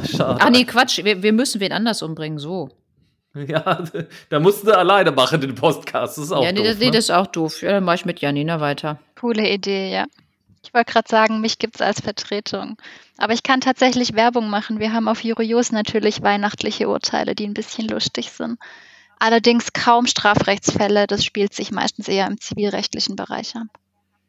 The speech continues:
Speaker 3: Also wer haftet, wenn der Adventskranz umkippt und solche Späße.
Speaker 1: Ich habe, ich hab, äh, gehört, Janina, ihr habt auch jetzt sowas wie einen neuen Podcast, ne?
Speaker 3: Ja, hast du das gehört?
Speaker 1: <laughs>
Speaker 3: Komisch.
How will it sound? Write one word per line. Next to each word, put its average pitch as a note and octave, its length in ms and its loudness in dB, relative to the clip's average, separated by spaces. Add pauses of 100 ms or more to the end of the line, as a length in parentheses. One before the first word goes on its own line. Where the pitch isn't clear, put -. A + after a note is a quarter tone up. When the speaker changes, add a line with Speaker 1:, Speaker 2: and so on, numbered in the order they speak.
(540)
Speaker 3:
Also G3+ 260 0
wer G3+ 180 2
haftet, G3+ 500 0
wenn G3 260 0
der F#3 220 2
Adventskranz F3+ 680 -2
umkippt - 640 -14
und F#3+ 160 -20
solche - 260 -12
Späße. - 460 -10 (280)
Speaker 1:
Ich - 180 -4
habe, C#3 260 0
ich - 180 -4
hab, - 180 -4
äh, C#3 120 4
gehört, B2+ 420 2
Janina, C3+ 400 2
ihr A#2 180 0
habt C3+ 180 -2
auch A#2+ 160 0
jetzt A#2+ 200 -6
sowas B2 340 -2
wie B2 60 -2
einen A#2 120 0
neuen A2 280 0
Podcast, - 760 -6
ne? D#3+ 200 -4 (280)
Speaker 3:
Ja, A#3+ 300 -2
hast C4 160 2
du B3 60 -4
das A#3 180 2
gehört? C4+ 680 0
Speaker 1:
<laughs> C#4 100 -6
Speaker 3:
Komisch. A3 320 0